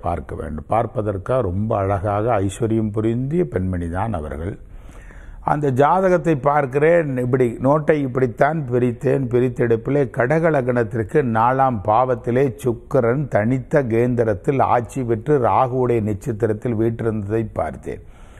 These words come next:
எடுத்தெடுப்பிலே, "உங்களுக்கு யாரை திருமணம் செய்தாலும் அவரோட நீங்கள் வாழ்க்கை வாழ முடியாது. இரண்டாவதாகத்தான் உங்களுக்கு வாழ்க்கை, அதுவும்,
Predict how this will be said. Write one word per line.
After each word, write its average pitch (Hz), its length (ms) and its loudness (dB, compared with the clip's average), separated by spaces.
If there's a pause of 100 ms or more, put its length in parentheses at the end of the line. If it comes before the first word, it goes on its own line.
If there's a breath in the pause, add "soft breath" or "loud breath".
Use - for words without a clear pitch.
(400 soft breath)
எடுத்தெடுப்பிலே, 151 1120 2 (140)
"உங்களுக்கு 131 720 2
யாரை 165 640 4
திருமணம் 160 480 0
செய்தாலும் 110 800 0 (560 soft breath)
அவரோட 147 480 4
நீங்கள் 120 320 0
வாழ்க்கை 101 480 0
வாழ 95 380 0
முடியாது. 78 800 -4 (720 soft breath)
இரண்டாவதாகத்தான் 156 1400 4
உங்களுக்கு 113 460 2
வாழ்க்கை, 92 760 -2 (440)
அதுவும், 160 580 2